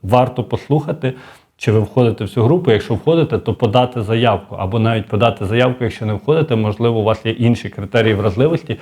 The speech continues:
і вас саме відберуть на отримання цієї допомоги. Тому всім, кому потрібні гроші, кому не вистачає пенсію, а дивіться, пенсія чотири з половиною, а тут шість з половиною дають, ту-,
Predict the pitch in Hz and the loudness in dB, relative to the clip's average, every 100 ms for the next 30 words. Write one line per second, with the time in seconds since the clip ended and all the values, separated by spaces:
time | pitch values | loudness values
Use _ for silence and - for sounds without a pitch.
0 | - - - 123 107 131 113 - 127 127 | -14 -6 2 2 4 2 0 -2 0 2
1 | 113 101 113 98 95 107 120 135 107 101 | 0 0 -2 -2 -2 0 2 0 0 -2
2 | 101 117 120 107 98 107 107 95 101 107 | -2 0 0 -2 -4 -2 -2 -2 -4 -6
3 | 80 98 117 127 120 - 127 101 98 - | -6 -4 0 2 0 -2 -2 -2 -6 -4
4 | 113 117 110 98 110 107 95 127 151 180 | 0 0 -2 -2 -2 -2 0 0 0 -2
5 | 185 - - - _ - 123 127 113 110 | -8 -10 -20 -20 _ 0 2 4 2 -2
6 | 113 - 113 104 117 127 135 - 120 98 | -6 -2 0 2 2 2 0 -2 -2 -2
7 | 95 98 104 - 120 113 107 92 - 113 | -4 -6 -6 0 0 0 -4 -6 -4 -4
8 | 107 - 107 123 165 120 98 101 110 - | -4 -2 0 2 2 2 2 0 -4 -2
9 | 123 - 107 98 101 101 98 101 - 113 | -2 -2 -2 0 0 -2 -4 -6 -4 -4